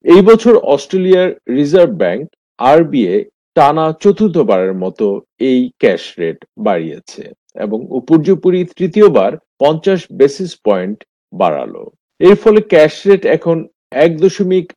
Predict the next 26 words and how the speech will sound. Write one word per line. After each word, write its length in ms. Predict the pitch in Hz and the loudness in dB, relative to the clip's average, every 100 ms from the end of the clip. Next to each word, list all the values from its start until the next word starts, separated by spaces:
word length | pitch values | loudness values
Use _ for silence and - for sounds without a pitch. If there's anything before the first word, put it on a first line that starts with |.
| - | -6
আট 300 | 135 147 - | -2 -2 -2
পাঁচ 180 | 180 170 | -2 -2
শতাংশে 720 | - 113 104 98 - 101 80 - - | -4 -6 -4 -6 -6 -6 -6 -10 -6
দাঁড়িয়েছে, 720 | 104 85 82 73 - - 58 - _ _ | -4 -4 -6 -10 -18 -20 -18 -20 _ _
অথচ 420 | - 123 185 190 202 | -4 -2 0 0 2
মাত্র 480 | 170 135 135 170 | 2 2 0 -2
চার 300 | 165 156 123 | 0 2 2
মাস 260 | 143 175 170 | 2 -4 -2
আগেও 420 | 196 175 127 101 - | -4 0 0 0 -4
এই 220 | 120 147 | -2 0
রেট 300 | 170 117 95 - | 2 2 0 -8
সর্বনিম্ন 840 | - 120 104 120 147 160 143 101 - _ _ | -8 -4 -2 -2 -4 -4 -4 -4 -6 _ _
রেকর্ড 480 | 104 123 127 160 151 143 _ - | -2 0 0 -2 -2 -6 _ -16
শূন্য 360 | - 196 202 | -4 0 2
দশমিক 560 | 160 - 127 110 113 - _ - | 2 0 -4 -6 -8 -10 _ -2
এক 240 | 147 160 | -2 -2
শতাংশ 500 | - 92 90 87 - 80 71 _ - | -6 -8 -8 -10 -10 -10 -10 _ -10
ছিল। 360 | 120 - - - _ _ - | -8 -8 -10 -16 _ _ -2
আরবিএ 400 | 143 170 185 233 | 4 4 4 2
বলেছে 500 | 196 226 233 - 127 | 4 4 2 0 0
যে 160 | 143 | 0
ক্রমবর্ধমান 1000 | 151 143 131 156 160 175 160 190 180 180 - | 0 0 2 2 0 -2 -2 -4 -2 -4 -8
মুদ্রাস্ফীতি 760 | - 117 104 127 - 180 156 175 | -8 -4 0 0 0 -8 -6 -4
মোকাবেলা 560 | 123 95 110 110 120 | -4 -2 0 0 0
করার 340 | 123 143 156 170 | 0 2 2 2
জন্য 400 | 190 175 107 | 0 0 -2